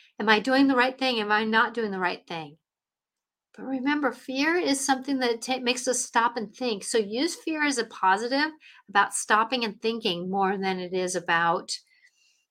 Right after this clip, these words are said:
uh, being fearful about ch-, going forward. Okay, so reverse. So the card would be reversed. I'm gonna do that one too. Do you feel as if you're walking in circles, seemingly not getting anywhere?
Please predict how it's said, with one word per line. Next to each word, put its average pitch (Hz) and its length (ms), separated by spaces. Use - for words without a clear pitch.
uh, 196 420
being 220 200
fearful 208 440
about 175 380
ch-, - 180
going 180 260
forward. 156 540
Okay, 196 140
so 214 220
reverse. 202 640
So - 160
the 196 60
card 190 300
would 190 140
be 180 160
reversed. 180 640
I'm 185 80
gonna 175 220
do 175 160
that 170 160
one 175 80
too. 180 180
Do 220 100
you 392 160
feel 294 300
as 240 240
if 233 180
you're 208 400
walking 196 580
in 185 180
circles, 220 680
seemingly 320 680
not 202 400
getting 196 320
anywhere? 294 600